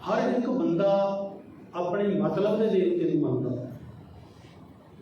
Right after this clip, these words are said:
ਬੜੇ ਲੋਕ ਸ਼ਿਵ ਜੀ ਨੂੰ ਮੰਨਦੇ ਆ। ਸ਼ਿਵ ਜੀ ਨੂੰ ਕੀ ਮੰਨਦੇ ਆ ਕਿ ਸ਼ਿਵ ਜੀ ਉਹ ਆ ਜਿਹੜਾ ਮੌਤ ਦਿੰਦਾ।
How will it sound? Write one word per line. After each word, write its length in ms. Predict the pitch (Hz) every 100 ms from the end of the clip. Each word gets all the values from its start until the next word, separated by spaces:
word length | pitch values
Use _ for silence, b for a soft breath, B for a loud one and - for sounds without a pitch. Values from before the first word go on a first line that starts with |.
| - - - - - - - - - - - - - - - - -
ਬੜੇ 240 | 170 202
ਲੋਕ 360 | 196 185 190 185
ਸ਼ਿਵ 180 | 175
ਜੀ 260 | 156 160 190
ਨੂੰ 120 | 196
ਮੰਨਦੇ 420 | 165 170 180 185
ਆ। 120 | 185 185
ਸ਼ਿਵ 120 | 165
ਜੀ 200 | 170 220
ਨੂੰ 140 | 220
ਕੀ 240 | 220 226 202
ਮੰਨਦੇ 360 | 196 196 208
ਆ 160 | 214 214
ਕਿ 100 | 214
ਸ਼ਿਵ 280 | 214 170 175
ਜੀ 320 | 175 202 190
ਉਹ 260 | - - 190
ਆ 140 | 185
ਜਿਹੜਾ 240 | 185 202 -
ਮੌਤ 480 | 151 151 147 151
ਦਿੰਦਾ। 400 | 131 131 127 127